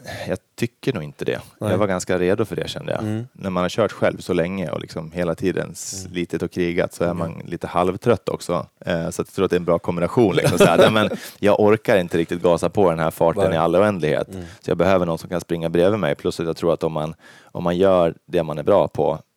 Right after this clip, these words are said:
Speaker 1: liksom man lägger mer tid på det,
Speaker 2: Mm.
Speaker 1: så tror jag att det blir en win-win för alla. Och
Speaker 2: Ja.
Speaker 1: jag är ju mer, jag brinner ju mer för produkt och varumärket.
Speaker 2: Mm, mm.
Speaker 1: Eh, och Anders är ju väldigt, väldigt duktig på de andra delarna.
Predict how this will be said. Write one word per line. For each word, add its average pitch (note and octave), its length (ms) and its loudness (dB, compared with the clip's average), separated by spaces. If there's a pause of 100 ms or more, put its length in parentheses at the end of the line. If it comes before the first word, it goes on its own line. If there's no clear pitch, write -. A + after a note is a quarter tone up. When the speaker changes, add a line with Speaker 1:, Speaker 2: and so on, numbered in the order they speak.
Speaker 1:
liksom - 180 -18
man F2 60 -10
lägger E2 160 -4
mer G2+ 240 -4
tid - 240 -10
på - 80 -2
det, C2+ 200 0 (180)
Speaker 2:
Mm. F#2 220 -14
Speaker 1:
så F2 140 -4
tror E2 200 -4
jag D#2+ 80 0
att - 80 -8
det D#2 60 -16
blir D#2+ 100 -4
en D#2 140 -6
win-win D#2 320 -8
för D#2 100 -4
alla. F2 300 0
Och A#1 120 -6
Speaker 2:
Ja. D#2+ 60 -2
Speaker 1:
jag E2+ 180 4
är F2+ 60 4
ju E2 140 2
mer, D2 340 -6
jag E2 100 -6
brinner E2 320 -6
ju D#2 40 -10
mer D2+ 100 -8
för D2+ 120 -8
produkt - 360 -8
och D#2+ 60 -6
varumärket. E2+ 720 -2
Speaker 2:
Mm, G#2 120 -10 (180)
mm. F#2 140 -14
Speaker 1:
Eh, D#2 240 -4
och E2 200 -4
Anders D#2+ 220 -8
är E2 40 -4
ju D#2+ 80 -4
väldigt, D#2 300 -4
väldigt D#2 120 -8
duktig D#2+ 260 -8
på - 80 -8
de D#2 120 -6
andra F2+ 200 -2
delarna. C#2 360 -6